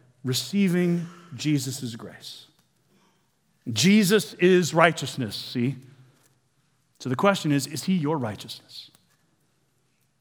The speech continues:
Are you still trying to build a righteousness of your own through your own moral striving? Or have you come to the end of yourself and received a from God righteousness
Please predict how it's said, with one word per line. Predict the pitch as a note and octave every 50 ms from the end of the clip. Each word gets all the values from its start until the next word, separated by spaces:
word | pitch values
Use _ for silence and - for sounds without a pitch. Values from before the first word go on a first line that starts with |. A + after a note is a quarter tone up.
| _ _ _ _ _ _ _ _ _ _ _ _ - - -
Are | C#3+
you | D3+ F3+ A3
still | - - - B3+ C4 C4
trying | E3 - G#3+ G#3+
to | G3+ E3
build | C#3+ F#3 G#3 G#3 G3
a | F3
righteousness | D#3 D#3 F3 G3 F3+ - G#3+ E3 - F3+ F#3 - -
of | D#3 C3
your | C3+ C3 C#3+
own | E3+ G3+ G#3 G#3+ G#3 G#3+ G#3
through | - - D#3+ -
your | C#3+ C#3+ D#3 D#3
own | D#3+ F3+ G3 F#3 F3 D#3+
moral | D3+ D#3 F3 F#3+ F#3+ F#3+ F#3+ F#3 F3+ E3+ - - - - _ -
striving? | - - - F3+ D3+ D#3+ E3+ E3+ F3 F#3+ G3 F#3 F#3 E3+ - - _ _ _ _ _ _ _ _ _ _ _ _ _ _ _ _ _ _ _ _ _ _ _ _ _ - - - - - -
Or | D#3+ D3
have | D3 E3 C#3
you | E3+ E3+ D#3
come | E3 - - - F#3 F#3+ F#3+
to | F3 F#3
the | D#3 D#3 D#3+
end | D#3+ D#3+ D3
of | C#3+
yourself | D3 B2+ - - A#2+ G2 F#2+ - - - - - _ _ _ _ _ _ _ _ _ _ _ _ _ _ _ _ _ _ -
and | - B2+ B2+ B2+
received | B2 A#2 - - - F3 D#3+ D#3 C#3 B2+
a | B2+ A#2+
from | A2+ - - E3 D#3 D3+ D3+ D3+ C#3+
God | C#3+ C#3+ C#3+ C#3 C3+ C3+ A#2+ A2+
righteousness | A#2 G#2+ G#2+ G#2 - - G#2+ - - - G2+ G#2 - - - - - - -